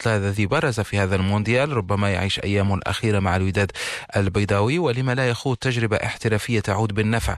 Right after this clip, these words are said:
عليه شخصيًا وعلى المنتخب ال-، المغربي. أيضًا هي فرصة للاعبين كبلال الخنوس من أجل كسب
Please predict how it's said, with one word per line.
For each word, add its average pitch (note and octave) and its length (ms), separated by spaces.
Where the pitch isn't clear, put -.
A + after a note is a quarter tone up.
عليه A2 560
شخصيًا B2 600
وعلى G2+ 260
المنتخب G2 500
ال-، F#2+ 180
المغربي. F2+ 440
أيضًا D#3 320
هي C#3+ 220
فرصة B2+ 500
للاعبين A2+ 1040
كبلال A2 340
الخنوس G#2+ 460
من G#2+ 100
أجل G#2+ 200
كسب G2+ 360